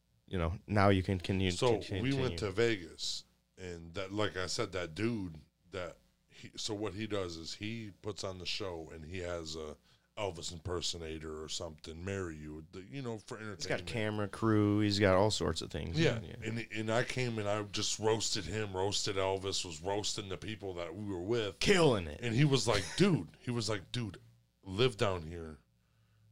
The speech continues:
Speaker 2: Come live here. You can come live here right now, and I'll start paying you right now. Like, let's do it." And then he said, "No, no, just come home, and I'll do that." So when I seen that I was actually entertaining, you know, okay.
Speaker 1: I pitched a cartoon idea to him,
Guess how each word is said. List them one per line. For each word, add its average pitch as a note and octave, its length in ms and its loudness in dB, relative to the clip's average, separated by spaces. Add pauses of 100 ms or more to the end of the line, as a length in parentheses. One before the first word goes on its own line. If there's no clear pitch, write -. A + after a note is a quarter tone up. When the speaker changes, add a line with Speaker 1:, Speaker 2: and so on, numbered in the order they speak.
(140)
Speaker 2:
Come B2 240 -2
live C3 160 2
here. E2+ 340 -6
You G#2+ 120 -4
can G#2+ 220 -6
come A#2+ 280 -2
live G#2+ 140 -2
here G#2+ 100 0
right G#2 220 0
now, G2 100 -2
and F2 100 -4
I'll E2+ 60 -6
start G2 240 -4
paying F#2 260 -6
you E2+ 100 -6
right E2 220 -4
now. D#2+ 320 -6
Like, D#2 120 -14 (200)
let's E2+ 220 -10
do F#2 200 -6
it." D2+ 80 -14 (380)
And G#2 140 -4
then G2 140 -2
he A2 160 -4
said, G2+ 320 -4
"No, G2 220 -4 (200)
no, D#2 240 -6
just E2+ 240 -4
come F#2+ 120 -2
home, F2+ 320 -4
and D#2 120 -8
I'll D#2+ 220 -4
do D#2+ 160 -8
that." C#2+ 220 -14 (360)
So - 180 2
when A2+ 200 2
I C3 100 2
seen A#2+ 380 0
that G#2+ 100 -2
I F#2+ 140 0
was F#2 240 -2
actually G2 400 -2
entertaining, F2+ 640 -6
you F2+ 100 -10
know, F2 440 -6
okay. F#2+ 120 -10
Speaker 1:
I G2+ 60 -2
pitched - 320 0
a G#2 60 0
cartoon A2+ 560 4
idea E2+ 340 0
to D#2+ 220 -4
him, D#2+ 220 -6